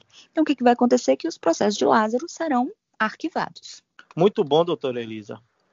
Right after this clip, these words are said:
Speaker 2: Pois bem, chegamos ao fim de nosso episódio. Gostaria de agradecer os esclarecimentos de doutora Elisa Dantas. De fato, é, foi muito elucidativo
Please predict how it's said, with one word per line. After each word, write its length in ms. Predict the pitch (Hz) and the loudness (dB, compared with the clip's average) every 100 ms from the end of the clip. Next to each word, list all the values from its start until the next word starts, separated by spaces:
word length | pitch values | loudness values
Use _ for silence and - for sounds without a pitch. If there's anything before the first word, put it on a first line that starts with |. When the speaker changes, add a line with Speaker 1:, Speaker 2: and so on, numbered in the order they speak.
| _ _ - _ _ - | _ _ -20 _ _ 2
Speaker 2:
Pois 220 | 226 165 | 4 2
bem, 320 | 139 151 165 | 0 0 0
chegamos 420 | - 165 170 190 185 | 0 0 0 0 2
ao 120 | 160 | 2
fim 680 | - 160 185 202 185 170 170 | 0 -6 -2 -4 -6 -12 -8
de 120 | 147 | -4
nosso 380 | 151 151 - 151 | 0 0 2 0
episódio. 680 | 143 135 127 151 175 170 - _ _ | 0 -2 2 4 2 -2 -12 _ _
Gostaria 460 | - 156 - 165 170 | 0 0 2 2 4
de 80 | 165 | 2
agradecer 520 | 160 175 160 143 175 | 0 0 -2 -4 -4
os 100 | 175 | -6
esclarecimentos 1040 | 185 - 170 165 165 - 135 151 180 147 | -8 0 2 2 -2 -8 -6 -6 -6 -12
de 160 | 131 139 | -16 -8
doutora 360 | 147 139 147 147 | -6 0 2 2
Elisa 300 | 139 135 131 | 0 0 0
Dantas. 580 | 123 143 170 165 - _ _ _ _ _ _ - | 0 -2 -4 -10 -12 _ _ _ _ _ _ -4
De 140 | 170 | -4
fato, 880 | - - 151 175 - 143 135 131 135 | -2 4 6 4 0 -8 -6 -6 -4
é, 720 | 135 127 127 123 120 117 113 _ _ _ | -2 0 0 0 -4 -6 -12 _ _ _
foi 280 | _ 160 160 | _ -4 -2
muito 800 | 143 135 160 220 214 - 160 - | -4 -6 -4 -4 -6 -12 -10 -6
elucidativo 1080 | 160 165 160 - 165 151 - - 151 160 190 | -2 -2 -2 -4 2 2 2 -4 -2 -2 -6